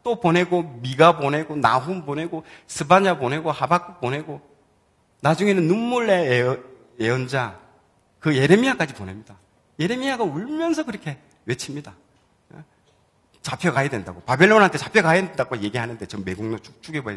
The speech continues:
된다고 막 그렇게 사람들이 막 그렇게 합니다. 실제로 여러분들 예언자들은요, 많이 죽었습니다.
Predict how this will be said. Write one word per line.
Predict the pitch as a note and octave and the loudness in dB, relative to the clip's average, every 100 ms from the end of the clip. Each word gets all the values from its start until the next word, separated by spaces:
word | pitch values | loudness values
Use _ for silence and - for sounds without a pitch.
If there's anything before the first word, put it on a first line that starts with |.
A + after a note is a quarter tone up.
| F2+ | -12
된다고 | D#2+ D2+ | -16 -18
막 | D2 C#2 - | -20 -20 -16
그렇게 | C3+ | -14
사람들이 | B2 G#2 G2+ A2 - _ _ _ | -12 -10 -10 -12 -18 _ _ _
막 | F2+ _ _ _ | -20 _ _ _
그렇게 | - - | -20 -18
합니다. | F#2+ E2 - | -20 -20 -14
실제로 | - A#3 D4+ A#3+ | -10 -2 0 2
여러분들 | A3 G#3+ F3+ D3+ - | 2 4 2 0 -4
예언자들은요, | A2+ B2+ E3+ G#3 G3 D3 A#2+ - - | 2 4 6 6 4 0 -2 -6 -10
많이 | F2 - F#3 | -4 2 2
죽었습니다. | G#3+ C4+ B3+ C#3 G#2 | 2 -4 -8 -6 -6